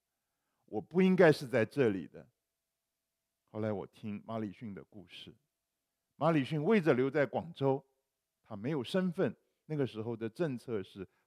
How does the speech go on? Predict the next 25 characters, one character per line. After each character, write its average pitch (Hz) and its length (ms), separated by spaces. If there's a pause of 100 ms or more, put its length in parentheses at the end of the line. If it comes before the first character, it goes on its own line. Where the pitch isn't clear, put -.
不 226 120
允 151 220
许 110 260
一 107 60
个 110 160
外 131 220
国 104 200
人， 92 240 (520)
更 147 160
何 117 160
况 131 200
是 110 140
一 107 60
个 110 120
外 139 220
国 113 180
的 120 120
宣 170 280
教 147 240
士 101 380
留 98 180
在 110 200
广 82 320
州 92 240
的。 92 180